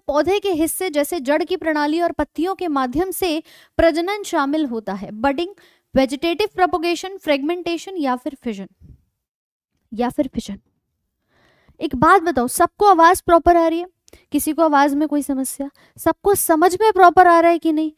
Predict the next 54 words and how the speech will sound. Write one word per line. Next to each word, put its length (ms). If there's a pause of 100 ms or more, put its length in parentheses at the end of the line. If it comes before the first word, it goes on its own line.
(200)
और 220
आ 160
रहा 240
है 200
तो 140
भाई 260
कंजूसी 540
का 140
है, 200 (420)
मतलब 260
अपने 240
दोस्त 320
यारों 240
से 180
भी 140
कहना 360
कि 120
क्लास 320 (120)
शुरू 320
हो 120
चुकी 300
है, 200 (340)
आपके 420
रात 280
के 120
साढ़े 300
आठ 200
बज 240
चुके 260
हैं, 200 (300)
आपकी 380
जो 120
क्लास 400
है 60
वो 120
चल 220
रही 200
है। 80
तो 120
सभी 440
अपनी 300
इस 100 (160)
पूरी 220
तरह 320
से 180 (260)
साइंस 380
की 100
तैयारी 400
को 100
यहाँ 220
पर 120
जुड़कर 340
ज़रूर 340
करें, 280